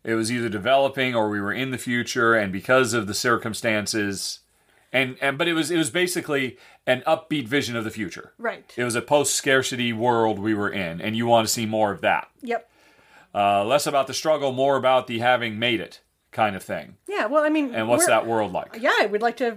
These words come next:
Speaker 2: I would like people to be role-playing and thinking about how they would want to have
Speaker 1: <sighs> Instead about how
Speaker 2: life.
Speaker 1: terrible everything is.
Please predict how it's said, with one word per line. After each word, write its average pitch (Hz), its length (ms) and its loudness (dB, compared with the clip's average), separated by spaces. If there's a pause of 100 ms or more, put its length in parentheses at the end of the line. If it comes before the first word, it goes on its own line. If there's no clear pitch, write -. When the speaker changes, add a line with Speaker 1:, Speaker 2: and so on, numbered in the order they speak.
Speaker 2:
I 226 100 -2
would 233 140 -2
like 226 140 -2
people 240 220 -4
to 220 60 -12
be 226 120 -6
role-playing 226 560 0
and 208 580 -8
thinking 262 320 0
about 214 280 2
how 233 160 -2
they 220 160 0
would 226 140 -4
want 247 260 0
to 247 80 -4
have 180 360 -10
Speaker 1:
<sighs> - 40 -14
Instead 107 300 2
about 104 220 4
how 107 140 4
Speaker 2:
life. 101 140 -8
Speaker 1:
terrible 107 340 0
everything 98 280 -6
is. - 320 -12